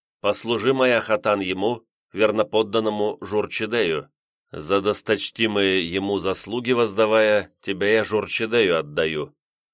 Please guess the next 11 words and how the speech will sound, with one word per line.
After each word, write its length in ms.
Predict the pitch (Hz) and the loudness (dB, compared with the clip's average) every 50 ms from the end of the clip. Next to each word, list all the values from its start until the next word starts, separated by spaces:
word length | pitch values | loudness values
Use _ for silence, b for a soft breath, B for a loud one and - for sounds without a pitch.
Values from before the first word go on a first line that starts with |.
| _ _ | _ _
Да 180 | - 82 104 107 | -2 0 2 2
будет 320 | 104 127 127 120 117 - | 4 2 0 0 -4 0
вечно 400 | 101 120 127 123 - - 113 104 | 2 2 2 2 0 -2 -2 -2
чтим 380 | 101 - - - - 120 117 113 | -2 -4 -6 -6 -4 -4 -4 -4
и 160 | 110 - - | -6 -6 -4
у 160 | 104 101 101 | 0 0 2
моих 320 | 98 101 101 101 98 - - | 2 4 2 2 2 0 -2
потомков, 680 | 95 90 - - 98 110 107 - 120 120 110 - - _ _ _ | -4 -2 0 0 -2 -2 -2 0 0 -2 -2 -2 -8 _ _ _
наследников 800 | - 95 104 107 - - 101 110 110 98 92 98 - 104 95 - | -2 0 2 2 2 0 0 0 0 0 -2 -2 -4 -4 -4 -4
престола 480 | - 101 101 95 - - 101 101 104 107 | -6 -6 -6 -6 -2 -2 0 0 0 0
моего, 460 | 104 107 107 107 104 110 113 101 | 0 0 0 0 2 2 2 2